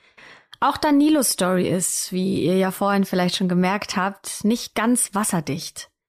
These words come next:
Denn er behauptet ja, nach dem Treffen noch zum Beten geblieben zu sein,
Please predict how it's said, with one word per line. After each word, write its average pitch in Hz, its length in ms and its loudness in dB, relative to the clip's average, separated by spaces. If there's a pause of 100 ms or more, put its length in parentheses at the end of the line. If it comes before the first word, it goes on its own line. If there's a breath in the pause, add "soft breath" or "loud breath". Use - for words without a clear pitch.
(420 loud breath)
Denn 165 100 0
er 185 220 0
behauptet 285 560 0
ja, 202 460 0
nach 190 320 -2
dem 185 180 0
Treffen 208 460 0
noch 185 140 0
zum 180 200 0
Beten 196 380 2
geblieben 165 400 0
zu - 180 -4
sein, 143 480 -6